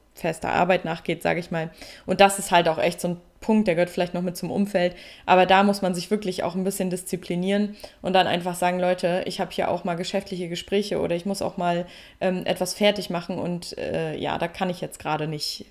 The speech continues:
euch aushelfen oder irgendwie da sein, ähm, nur weil ich eben keinen geregelten Job habe, so wie andere.“ Da bin ich dann auch schon, äh, genau beim richtigen Thema. Man muss sich natürlich extrem disziplinieren. Und dafür, das hatte ich vorhin schon mal gesagt,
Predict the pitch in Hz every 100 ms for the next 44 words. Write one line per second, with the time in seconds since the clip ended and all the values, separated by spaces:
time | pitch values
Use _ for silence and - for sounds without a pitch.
0 | _ - 180 160 - 160 170 170 160 165
1 | 165 - 160 156 175 175 170 170 160 165
2 | 156 175 - - - - - 170 175 220
3 | 233 247 175 180 - 175 175 175 - -
4 | 196 202 202 202 196 180 175 170 175 175
5 | 180 175 160 156 160 170 165 - 165 165
6 | 147 - - _ _ - 185 220 220 202
7 | 180 - 196 190 185 - 170 - - -
8 | 180 196 196 202 190 180 196 190 175 175
9 | 208 214 233 247 - - - - 196 233
10 | 233 220 196 202 190 170 - - 202 190
11 | 180 - - 180 - 170 165 165 - 170
12 | 175 202 - 202 190 185 175 - 185 196
13 | 202 185 170 170 170 175 180